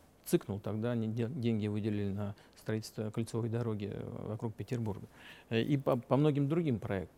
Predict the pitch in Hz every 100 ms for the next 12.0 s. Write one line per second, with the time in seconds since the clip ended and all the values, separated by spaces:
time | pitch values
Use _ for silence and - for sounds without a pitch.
0 | - - - 135 139 143 131 151 147 -
1 | 113 113 104 - 117 123 - 120 104 -
2 | - - 120 123 - 107 107 104 - 101
3 | - 104 101 - - - - - - _
4 | _ - 123 117 107 104 98 120 _ _
5 | - - - 120 123 127 135 127 147 147
6 | 113 - 113 101 - - 120 104 101 101
7 | 92 98 98 - 120 113 - 117 113 -
8 | - - 117 113 113 - 107 113 113 117
9 | 117 - - 110 107 107 120 - 123 -
10 | 127 107 101 101 107 101 - - 104 110
11 | 107 120 117 101 110 107 113 107 101